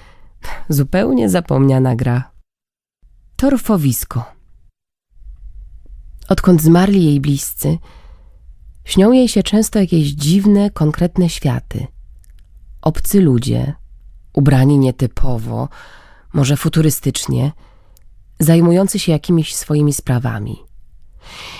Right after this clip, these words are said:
Ilona zawsze wpada w środek rozmowy, więc nie zna kontekstu. Ktoś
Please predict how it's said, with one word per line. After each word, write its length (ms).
Ilona 340
zawsze 300
wpada 300
w 60
środek 360
rozmowy, 460
więc 260
nie 140
zna 180
kontekstu. 720
Ktoś 400